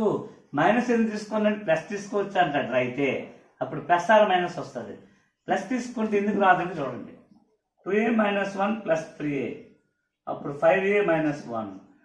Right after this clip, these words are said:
మరి A into ఫైవ్ చేయాలి, కాంప్లికేటెడ్ కదా, నేను మైనస్ తీసుకున్నాను, టక్కున నాకు ఆన్సర్ వచ్చింది అనమాట. That's it. నెక్స్ట్ క్వశ్చన్. ఆ, చూడండి, ఇది చాలా క్రిటికల్ క్వశ్చన్, ఎస్ఎస్లో చాలా సార్లు వచ్చింది ఈ క్వశ్చన్.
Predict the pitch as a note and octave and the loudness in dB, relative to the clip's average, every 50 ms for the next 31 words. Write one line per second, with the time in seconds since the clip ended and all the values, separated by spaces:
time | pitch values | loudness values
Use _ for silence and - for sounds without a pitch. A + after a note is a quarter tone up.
0 | _ _ _ - C3 C#3 D#3 F#3 G#3+ A3 A3+ A3+ A3 A3 - G3 - - G3 G3+ | _ _ _ -4 -2 0 2 4 4 4 4 4 2 2 0 -2 0 2 4 6
1 | G#3 G3+ G3 F#3+ F3+ E3 F3 F3 F#3 G3+ G3 G#3 G3 F#3+ F#3 F3+ F3 E3 E3+ D#3+ | 6 6 4 4 2 2 2 2 2 2 2 0 0 2 2 2 2 2 4 6
2 | D#3+ D#3+ E3 D#3+ - - - - - - C3+ C3+ E3+ F3+ A#3 C4 B3+ - - G#3+ | 8 8 8 8 4 -2 -10 -14 -12 -8 -2 2 4 6 6 6 4 2 0 -4
3 | - - - F#3+ F3 D#3+ D#3 C#3+ - - - - D#4 D#4+ E4+ - - E4+ D#4 C4 | -8 -6 -4 -4 -2 -2 -2 -2 -2 -4 0 2 4 4 4 4 4 4 4 4
4 | G#3+ G#3 A3+ - - G#3 G#3+ E3+ - - - D3+ C#3+ C3+ C3 A#2 G#2 G#2 - - | 4 4 4 4 4 2 -2 -2 -4 -6 -8 -8 -6 -6 -6 -8 -10 -12 -14 -16
5 | - - - _ _ F3 A3 C4+ C4 - C#4+ A3+ - - - - - - _ _ | -20 -20 -20 _ _ 6 6 6 6 4 0 0 0 0 -4 -12 -18 -20 _ _
6 | _ - A3+ B3 - - B3+ A#3 - - - - - - - - - - _ _ | _ -4 -4 -4 -4 -4 -4 -4 -4 -4 -6 -8 -8 -8 -10 -14 -18 -20 _ _
7 | _ _ _ _ _ _ _ _ _ _ _ _ _ _ _ _ - - - _ | _ _ _ _ _ _ _ _ _ _ _ _ _ _ _ _ -20 -20 -20 _
8 | _ _ _ _ _ _ _ _ _ _ _ _ _ _ _ - - - - F#3 | _ _ _ _ _ _ _ _ _ _ _ _ _ _ _ -16 -16 -6 0 2
9 | G3+ G#3 G#3 G#3 A#3 - - - - - - - - _ _ _ _ _ - D#3 | 4 4 4 4 2 0 -2 -8 -14 -20 -20 -20 -20 _ _ _ _ _ -10 -6
10 | E3 E3+ D3+ C3 - - - - - - - F3+ G3 G#3 G3+ G3+ F#3+ F#3+ - - | -4 -2 -2 -4 -4 -8 -12 -18 -10 -4 0 0 0 0 0 -4 -6 -10 -8 -4
11 | - A#3+ A3+ A3 G3 G#3+ G3+ G#3 G3 G3+ A#3 C#4 - - - - _ _ _ _ | -2 -2 -2 -2 -2 -4 -4 -2 -2 -2 -2 -2 -4 -10 -18 -20 _ _ _ _
12 | - D#3+ D#3 - A#3 A3 - A#3+ G#3+ G#3+ G3 - F3 E3 E3+ G#3 G#3+ G#3+ A3 A3 | -2 -2 0 -2 -4 -4 -2 0 2 2 2 4 4 6 8 8 8 8 6 6
13 | G#3 G3 - - F#3+ E3+ D#3+ D#3+ - D3+ D3 - E3 F3 | 4 4 2 -2 -2 -4 -4 -4 -6 -8 -8 -6 -4 -4